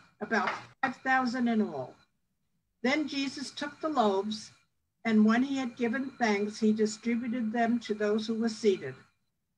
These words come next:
So also the fish, as many as they wanted.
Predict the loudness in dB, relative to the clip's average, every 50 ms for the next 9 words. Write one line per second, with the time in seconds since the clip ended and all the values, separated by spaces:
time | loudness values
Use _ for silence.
0 | _ _ _ _ -8 -2 0 0 2 2 0 0 0 0 0 0 0 2 0 0
1 | -2 -2 -2 -2 -2 -2 -6 -8 -12 -16 -20 _ _ _ _ _ _ _ _ _
2 | _ _ _ _ _ _ _ _ _ 0 0 0 2 2 2 2 2 0 -2 -2
3 | -2 -2 -2 -2 -4 -4 -2 -2 -2 0 -2 -2 -2 -2 -2 -4 -4 -6 -6 -8